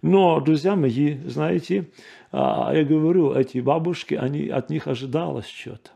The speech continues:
Да, они должны были знать именно все про-, подро-, именно детали этого, э, э,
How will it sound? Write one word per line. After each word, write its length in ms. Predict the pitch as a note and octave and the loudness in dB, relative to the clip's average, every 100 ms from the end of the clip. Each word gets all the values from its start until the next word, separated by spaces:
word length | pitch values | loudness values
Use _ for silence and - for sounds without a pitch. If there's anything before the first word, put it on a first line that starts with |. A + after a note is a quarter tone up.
| _ _ _ - | _ _ _ -10
Да, 100 | - | -4
они 160 | D3+ F3+ | -2 2
должны 360 | F3 D3 D#3 | 2 2 0
были 200 | C#3+ C#3+ | 0 2
знать 560 | B2+ A#2 C#3 E3+ E3 _ _ _ _ _ _ _ _ _ _ _ _ _ - | 2 0 -2 -2 -6 _ _ _ _ _ _ _ _ _ _ _ _ _ 0
именно 880 | D3+ C#3 C3 C3 A#2+ A#2+ - E3+ G#3+ - _ _ _ _ _ | 2 2 0 -2 -4 -6 -10 -14 -20 -20 _ _ _ _ _
все 540 | - - D#3 C#3+ C3 - _ _ _ _ _ _ _ _ _ _ _ _ _ _ _ _ _ _ _ _ - | -18 -4 0 0 -2 -10 _ _ _ _ _ _ _ _ _ _ _ _ _ _ _ _ _ _ _ _ -10
про-, 320 | - G#3 F#3+ - _ _ - | -6 -4 -6 -14 _ _ -2
подро-, 520 | D3+ C3 D3 D#3+ - | 0 2 2 2 -2
именно 580 | G3 D#3 D3 C#3 C#3+ - - - G#3 | 2 4 4 2 -2 -8 -18 -20 -10
детали 720 | D#3 A2 B2 - C3 F#3+ F#3 | -6 -6 -4 2 4 4 2
этого, 420 | C#3+ - A#2+ B2 | 0 0 -2 -2
э, 200 | C3+ C#3 | -2 -4
э, 680 | - - - - - - - | -4 -8 -8 -12 -12 -12 -12